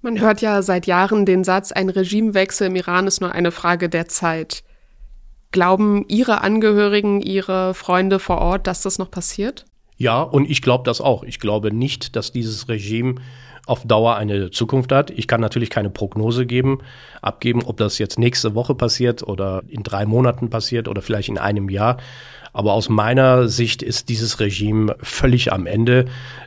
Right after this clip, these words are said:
Speaker 2: Dieses Regime befindet sich inzwischen im Krieg gegen die eigene Bevölkerung.
Speaker 1: Mhm.
Speaker 2: Und, äh, das wird, äh, auf Dauer nicht gut gehen.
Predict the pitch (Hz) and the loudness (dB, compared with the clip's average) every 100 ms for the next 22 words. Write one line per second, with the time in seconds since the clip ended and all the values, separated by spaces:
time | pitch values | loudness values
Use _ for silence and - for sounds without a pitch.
0 | - - 135 123 123 127 147 131 175 160 | -20 -10 -2 2 4 4 6 6 6 4
1 | 127 143 135 - 135 147 123 - 170 127 | 4 2 0 0 2 2 2 4 2 2
2 | 110 110 113 123 123 113 - 117 - 80 | 0 0 0 2 2 0 2 2 0 -10
3 | 80 - 101 92 92 101 98 98 113 - | -10 -6 -2 -2 -2 -2 -2 -2 -2 -2
4 | 113 107 - - - 95 101 - 95 95 | -2 -2 -4 -6 -4 -2 -2 -2 -2 -2
5 | 95 - - - - | -6 -10 -10 -10 -12